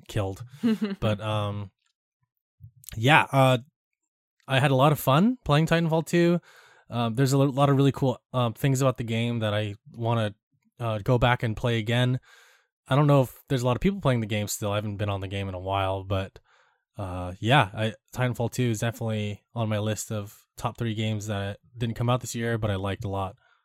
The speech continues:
Speaker 2: Uh, next on my list is, uh, my favorite game to pronounce. Yes.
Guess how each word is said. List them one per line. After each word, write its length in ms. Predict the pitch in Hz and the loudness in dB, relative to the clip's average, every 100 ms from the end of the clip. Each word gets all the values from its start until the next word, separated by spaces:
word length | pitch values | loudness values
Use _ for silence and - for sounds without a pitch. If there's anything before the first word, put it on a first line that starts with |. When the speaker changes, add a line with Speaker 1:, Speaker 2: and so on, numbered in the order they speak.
| _ _ _ _ - | _ _ _ _ -4
Speaker 2:
Uh, 220 | 175 160 | -2 0
next 300 | 190 214 - | 2 2 2
on 120 | 214 | 0
my 240 | 165 156 175 | 4 2 2
list 680 | 196 220 226 - - - - _ _ _ 170 | -2 -4 -4 -6 -10 -14 -16 _ _ _ -4
is, 880 | 185 185 175 170 165 160 160 - - _ _ _ _ _ _ _ _ | 0 0 0 -2 -2 -4 -6 -8 -10 _ _ _ _ _ _ _ _
uh, 460 | 147 147 135 139 143 - _ - _ _ _ _ _ _ - | -2 -2 -2 -4 -6 -10 _ -20 _ _ _ _ _ _ -8
my 140 | 160 | -6
favorite 400 | 175 226 233 226 | 0 2 2 0
game 220 | 180 196 202 | 0 -2 -2
to 100 | - | -6
pronounce. 680 | 175 151 160 123 - - - _ _ _ _ _ _ _ _ 151 147 | -4 0 0 -2 -6 -10 -12 _ _ _ _ _ _ _ _ -18 0
Yes. 760 | 185 165 180 - - - - | 6 6 8 6 8 6 2